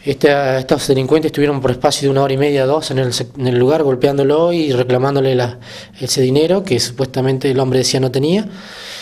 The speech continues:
Y bueno, y se alzaron con enseres domésticos, este, em, equipos de música,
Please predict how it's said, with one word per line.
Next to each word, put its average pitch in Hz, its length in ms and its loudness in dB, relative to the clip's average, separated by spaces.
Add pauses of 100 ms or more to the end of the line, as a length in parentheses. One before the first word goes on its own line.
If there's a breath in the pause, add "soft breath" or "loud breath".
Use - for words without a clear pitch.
(200 loud breath)
Y 135 120 0
bueno, 135 220 2
y 120 40 2
se 113 100 0
alzaron 143 340 0
con 123 360 0
enseres 135 340 0
domésticos, 165 840 -2
este, 120 840 -10 (600)
em, 110 680 -6 (140)
equipos 127 340 0
de 135 80 4
música, 156 840 0